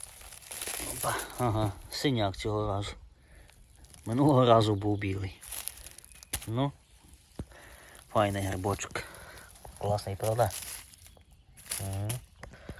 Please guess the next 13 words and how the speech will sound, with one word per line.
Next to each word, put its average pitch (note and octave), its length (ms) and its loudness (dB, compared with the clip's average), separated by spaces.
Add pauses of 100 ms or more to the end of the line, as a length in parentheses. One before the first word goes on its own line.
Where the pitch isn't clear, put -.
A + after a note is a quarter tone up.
(140)
Красончик. - 800 -6 (560)
Ух - 120 -6
ти, - 180 0
який, D3+ 680 6
який. E2+ 460 -2 (220)
А? F#2+ 40 -2
Ну, G#2+ 1900 0 (100)
файний, D3 320 4
файний. C#3+ 520 2 (2000)
А G2 160 -2
де G2+ 100 -2
ще G#2 240 0
такий? - 380 -8